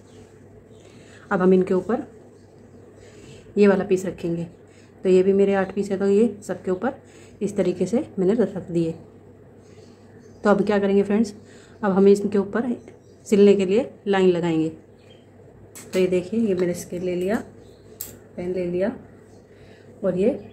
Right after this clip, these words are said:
पिन वगैरह ले ली, जिससे कि मैं इसमें, तो हम क्या करेंगे फ्रेंड्स, ये हमारा हो गया स्केल,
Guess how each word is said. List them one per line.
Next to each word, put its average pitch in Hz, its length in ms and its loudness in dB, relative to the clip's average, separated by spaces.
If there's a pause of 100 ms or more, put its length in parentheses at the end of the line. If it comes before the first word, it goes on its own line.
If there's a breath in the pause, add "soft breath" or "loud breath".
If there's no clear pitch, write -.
(100)
पिन 190 140 4
वगैरह 170 240 -2
ले 170 160 0
ली, 220 160 -2 (440 loud breath)
जिससे 185 240 -2
कि 180 140 -2
मैं 190 200 2 (320)
इसमें, 190 280 -2 (1800 loud breath)
तो 196 60 0
हम 180 60 2
क्या 175 160 -2
करेंगे 180 220 0
फ्रेंड्स, 202 400 -6 (680 loud breath)
ये 190 120 2
हमारा 180 240 2
हो 175 60 -2
गया 190 180 0
स्केल, 220 300 -4